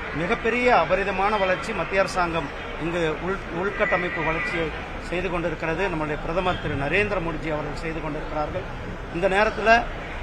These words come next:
தமிழகத்திலிருந்து மீண்டும் ஒரு முறை, அ, ராஜ்யசபா உறுப்பினராக ஆக்கிய அனைத்து பாரதிய ஜனதா கட்சியினுடைய மூத்த தலைவர்களுக்கும்,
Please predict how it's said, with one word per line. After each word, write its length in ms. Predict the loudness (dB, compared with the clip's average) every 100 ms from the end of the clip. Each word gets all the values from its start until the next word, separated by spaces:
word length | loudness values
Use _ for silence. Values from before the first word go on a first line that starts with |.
| -4
தமிழகத்திலிருந்து 720 | 0 2 2 0 -2 -2 -2
மீண்டும் 420 | 0 0 2 2
ஒரு 140 | 2 2
முறை, 320 | 2 2 0 -6 -8 -6 -2 2
அ, 160 | 4
ராஜ்யசபா 500 | 6 4 4 2 4
உறுப்பினராக 800 | 2 0 -2 0 2 2 2 0 0
ஆக்கிய 400 | -4 -2 0 0 -2 -8 -6 0
அனைத்து 440 | 4 4 2 2
பாரதிய 260 | 4 4 2
ஜனதா 260 | 0 0 -2
கட்சியினுடைய 640 | -2 -4 -2 2 2 2 -2 -8 -8 -2
மூத்த 260 | 0 0 0
தலைவர்களுக்கும், 760 | 0 2 2 2 0 0 -2